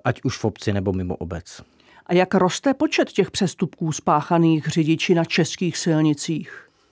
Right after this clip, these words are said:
Speaker 1: Pokud to vztáhnu k to-, k tomu celkovému číslu, tak, eh, například v minulém roce, eh, policisté odhalili, anebo policisté služby dopravní policie, budu teďka mluvit pouze za te-,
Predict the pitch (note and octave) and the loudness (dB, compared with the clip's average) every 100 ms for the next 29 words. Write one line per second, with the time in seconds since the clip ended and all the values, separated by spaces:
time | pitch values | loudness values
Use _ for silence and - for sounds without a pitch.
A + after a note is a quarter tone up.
0 | _ A2 - B2+ F3 - - F3 - D3+ | _ -18 0 0 0 -4 0 0 2 2
1 | C#3+ E3+ E3 - C#3 A#2 A#2 - D3 D3+ | 4 2 0 0 2 2 0 0 2 2
2 | - C3+ - C#3+ D3+ E3+ C3+ - A2+ - | 2 0 2 4 4 2 0 -2 -2 0
3 | B2 D3+ D#3 C#3 - A#2+ A2+ A2+ A#2 C3 | 2 2 2 -2 -2 0 0 0 -2 -2
4 | D3 C#3+ G2 B2 C3 C#3+ C#3 A#2 - B2 | 0 0 0 2 4 2 2 0 0 2
5 | C3 C#3+ A2+ G#2+ G#2+ G#2+ G#2+ - - - | 2 2 -2 0 0 -2 -4 -8 -16 -16
6 | - - A2+ A2+ C3 - C#3+ B2+ G#2+ A#2+ | -14 -4 -2 0 -4 2 2 2 2 4
7 | B2+ C3+ C3+ - _ _ - G2+ G#2+ - | 4 4 2 0 _ _ -8 -4 -2 0
8 | A2 A2 A2 - G#2+ - G#2 A2+ A2 A2+ | 0 0 -4 -2 -2 0 0 2 2 2
9 | A#2+ A#2 A2 G#2+ G#2 - A#2 A2 G#2 F#2+ | 0 0 0 0 0 2 2 2 -2 -6
10 | - G2+ G2+ G#2 - G2+ F#2 G2+ F#2+ G2+ | -4 -2 0 -2 0 -2 0 -2 -2 -2